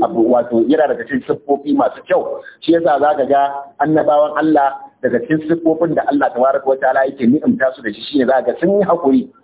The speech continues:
Kamar yadda muka, muka, muke maganan annabawan da muka kar-, karanta labarin su, ka duba irin bakaken martani da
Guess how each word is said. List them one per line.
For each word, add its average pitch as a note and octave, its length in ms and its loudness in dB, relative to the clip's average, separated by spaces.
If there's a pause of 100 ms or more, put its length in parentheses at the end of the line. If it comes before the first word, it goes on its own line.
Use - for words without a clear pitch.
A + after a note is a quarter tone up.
(440)
Kamar C3 160 0
yadda D#3+ 240 2
muka, C#3 400 2
muka, C#3+ 300 -2
muke D3+ 240 -2
maganan C3 420 -2 (260)
annabawan E3+ 520 2
da D3 80 2
muka D3+ 180 -4
kar-, D3+ 320 -6
karanta D#3 320 -2
labarin C3+ 460 2
su, - 60 -14
ka C#3 60 -2
duba F3 280 2
irin - 240 2
bakaken F#3+ 760 0
martani F#3+ 560 2
da F3 100 2